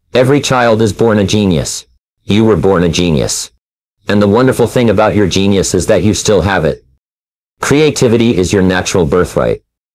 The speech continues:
It is as much a part of you as your heart and lungs. It doesn't die with lack of use, it simply goes into hibernation, and you can wake it up and activate it in your life whenever you decide to. Today, the very first step to performing like a genius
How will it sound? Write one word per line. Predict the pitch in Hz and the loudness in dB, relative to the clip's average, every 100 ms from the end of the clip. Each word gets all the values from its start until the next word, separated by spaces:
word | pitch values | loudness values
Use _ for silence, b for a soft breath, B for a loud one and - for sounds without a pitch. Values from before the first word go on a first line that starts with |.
| _ _ | _ _
It | 110 107 | -2 0
is | 110 | 2
as | 98 | 2
much | 107 123 | 2 0
a | - - | -2 -2
part | 117 | 0
of | 113 98 | 2 2
you | 101 | 2
as | 90 | 2
your | 98 87 | 0 -2
heart | 98 92 | -2 -2
and | 90 92 | 0 0
lungs. | 85 76 65 - _ _ _ _ _ - | 0 -2 -4 -8 _ _ _ _ _ -4
It | 95 | 0
doesn't | 120 120 131 | 0 2 0
die | 110 110 107 | 0 2 2
with | 98 | 2
lack | 104 98 101 | 0 0 0
of | 85 | 0
use, | 87 80 - - _ - | 0 0 -4 -10 _ -10
it | - | -8
simply | - 127 123 127 | -2 -2 0 0
goes | 98 107 95 | 2 2 2
into | 104 101 | 0 -2
hibernation, | 92 101 95 95 87 - 69 71 - _ - | 0 0 0 0 0 -2 -4 -4 -8 _ -6
and | 104 | 0
you | 104 | 0
can | - 98 | 0 0
wake | 98 110 127 | 2 2 2
it | |
up | 104 104 | 0 0
and | 92 92 | -2 -2
activate | 101 110 - 104 107 | -4 -4 0 2 2
it | 98 | 0
in | 95 104 | 0 0
your | 90 | 2
life | 87 82 - | 2 0 0
whenever | 92 95 90 | -2 0 0
you | 90 | 0
decide | 73 - 90 78 | 0 -2 -2 -2
to. | - 62 - - _ _ _ _ _ _ _ - | -2 -4 -4 -10 _ _ _ _ _ _ _ -2
Today, | 110 120 113 87 - _ - | 0 2 2 0 -2 _ -4
the | 92 | 0
very | 104 117 | 2 2
first | 117 113 113 - | 2 0 -2 0
step | 113 101 | -2 -2
to | - | -4
performing | 92 90 101 95 95 | -4 -4 -2 0 0
like | 90 85 | 0 0
a | 82 | -2
genius | 87 85 73 62 - | 0 0 0 -4 -8